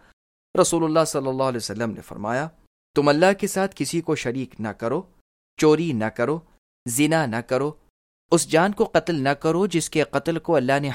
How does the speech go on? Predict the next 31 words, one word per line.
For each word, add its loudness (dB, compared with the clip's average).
حرام 0
قرار 0
دیا 0
ہے، -4
البتہ 4
حق -2
کے -6
ساتھ، -8
یعنی 4
حد 0
یا 2
قصاص -2
کے -6
طور 0
پر -4
قتل -8
کر -6
سکتے -6
ہو۔ -4
تم 8
کسی -2
غیر 0
مجرم 0
کو -2
حاکم -2
وقت -4
کے -4
پاس -4
نہ -4
لے 2
جاؤ 2